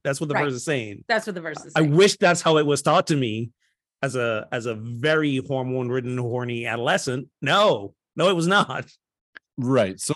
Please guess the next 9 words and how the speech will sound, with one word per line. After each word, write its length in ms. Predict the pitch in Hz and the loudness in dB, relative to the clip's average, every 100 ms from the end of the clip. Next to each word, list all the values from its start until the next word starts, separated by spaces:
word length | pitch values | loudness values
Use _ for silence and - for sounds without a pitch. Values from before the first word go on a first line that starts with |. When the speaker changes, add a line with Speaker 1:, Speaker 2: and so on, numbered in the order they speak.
| - | 0
Speaker 3:
we're 220 | 185 170 | 4 6
all 240 | 147 139 | 6 6
basically 460 | 113 123 123 - 113 | 2 0 0 -2 -4
affirming 640 | 98 - 120 113 101 95 | -4 -6 -4 -4 -4 -6
the 240 | 90 92 90 _ _ _ - | -8 -10 -12 _ _ _ -12
Boltz-Weber 720 | 92 101 90 95 92 85 78 - | -4 -4 -4 -4 -4 -4 -10 -12
quote. 400 | - 82 73 - _ _ _ _ _ _ _ _ _ _ - | -10 -8 -8 -14 _ _ _ _ _ _ _ _ _ _ -10
Speaker 1:
Yes. 580 | 113 117 120 - - - | -6 -2 -4 -4 -12 -10
Speaker 2:
Yes. 580 | 202 185 113 76 - | -6 -6 -6 -12 -20